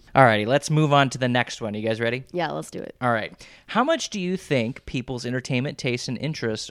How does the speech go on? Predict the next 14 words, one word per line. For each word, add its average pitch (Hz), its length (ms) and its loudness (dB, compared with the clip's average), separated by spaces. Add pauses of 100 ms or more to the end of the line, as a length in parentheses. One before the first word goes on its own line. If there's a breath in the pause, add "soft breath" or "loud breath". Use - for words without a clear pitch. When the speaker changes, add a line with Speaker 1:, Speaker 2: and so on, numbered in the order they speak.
Speaker 1:
are 127 120 0
the 120 100 -2
result 117 540 -4
of 110 160 -10 (100)
everyone 127 540 -6
else's? - 580 -8 (880 soft breath)
Speaker 2:
Okay, 185 400 -2 (420 loud breath)
so 214 200 -4
this 262 180 0
is 277 180 -6
like 220 260 -2
a 185 180 -2
exploration 175 640 -4
of 151 400 -6